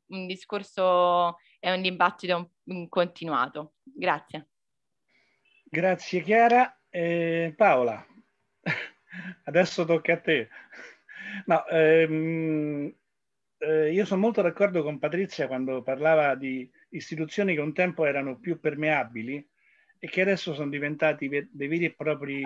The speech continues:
Speaker 2: palazzi inavvicinabili, quasi inavvicinabili. A me per tanto tempo è capitato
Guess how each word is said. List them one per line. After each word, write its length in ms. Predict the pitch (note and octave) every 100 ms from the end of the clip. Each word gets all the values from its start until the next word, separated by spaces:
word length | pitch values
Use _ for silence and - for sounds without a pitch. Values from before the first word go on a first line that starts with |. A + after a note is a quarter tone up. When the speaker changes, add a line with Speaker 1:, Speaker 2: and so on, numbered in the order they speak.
| C3 -
Speaker 2:
palazzi 960 | C#3 C#3+ C#3+ - B2+ B2+ - C#3 C3 B2 _ _ _ _ _ _
inavvicinabili, 960 | D3+ D#3 D3 D#3 D#3+ D#3+ C#3+ A#2 A#2+ A#2+
quasi 260 | D3 D3+
inavvicinabili. 680 | C#3 B2+ C3 C#3+ C#3 C3 C3
A 40 |
me 140 | B2 D3+
per 240 | - B2+
tanto 400 | - D#3 D3+ C#3
tempo 360 | C#3 D#3 D3+ C3+
è 40 |
capitato 760 | - C3 C3 D#3 D3+ C#3+ A#2